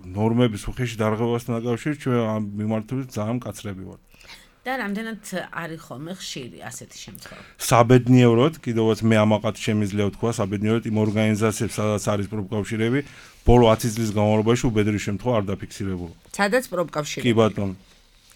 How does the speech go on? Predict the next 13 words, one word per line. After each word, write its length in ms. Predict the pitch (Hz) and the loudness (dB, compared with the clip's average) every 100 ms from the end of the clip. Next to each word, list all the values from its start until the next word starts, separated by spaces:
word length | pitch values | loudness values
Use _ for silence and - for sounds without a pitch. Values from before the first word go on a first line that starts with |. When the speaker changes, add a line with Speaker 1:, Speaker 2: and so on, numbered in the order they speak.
| - - - - - - - - | -20 -20 -20 -20 -20 -20 -20 -16
Speaker 2:
აი, 120 | 107 - | -16 -12
და 100 | 143 135 139 | -10 -10 -8
სადაც 400 | - 160 180 180 | -6 -4 -4 2
არ 160 | 175 175 160 | 4 4 4
არის, 200 | 165 196 160 | 0 0 0
ალბათ 120 | 165 127 | 2 6
Speaker 1:
სადაც 160 | 135 | 8
Speaker 2:
ამის 140 | 139 139 | 6 8
Speaker 1:
რომ 80 | 139 | 8
არ 80 | |
არის, 80 | 135 127 | 10 10
Speaker 2:
შესახებაც 380 | 147 165 180 180 - 175 | 10 8 6 2 -2 0
გექნებათ 500 | 170 165 160 208 | 0 0 0 0